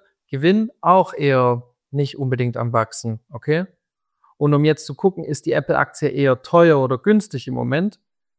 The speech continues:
gucken wir das Kurs-Gewinn-Verhältnis an. Und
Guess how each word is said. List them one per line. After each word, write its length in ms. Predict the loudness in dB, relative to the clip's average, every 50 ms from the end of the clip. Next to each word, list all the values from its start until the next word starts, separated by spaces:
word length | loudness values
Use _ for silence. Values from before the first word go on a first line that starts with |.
| _ _ _ _
gucken 360 | -4 -4 -4 -2 -2 -2 2
wir 220 | 2 4 4 2
das 240 | 2 -2 -6 -8 -8
Kurs-Gewinn-Verhältnis 1400 | -4 -2 0 0 0 -2 -4 -4 -2 0 0 -2 -2 -4 -4 -4 -4 -4 -6 -8 -12 -14 -14 -14 -18 -20 -20 _ _
an. 300 | -6 -6 -6 -6 -8 -10 _ _ _ _ _ _ _ _ _ _ _
Und 320 | _ -8 -6 -4 -4 -4